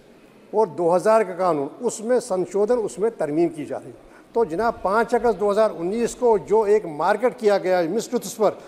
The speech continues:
कि जम्मू कश्मीर में कुछ भी नहीं है, कोई पंचायत नहीं है, कोई आ-, कानून नहीं है,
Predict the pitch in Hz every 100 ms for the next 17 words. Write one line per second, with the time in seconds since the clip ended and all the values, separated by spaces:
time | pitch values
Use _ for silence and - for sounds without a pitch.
0 | - 277 208 233 247 247 262 262 277 294
1 | 294 320 233 170 117 - 269 269 254 247
2 | 262 247 196 147 123 - 254 247 247 220
3 | 233 233 262 285 254 175 156 117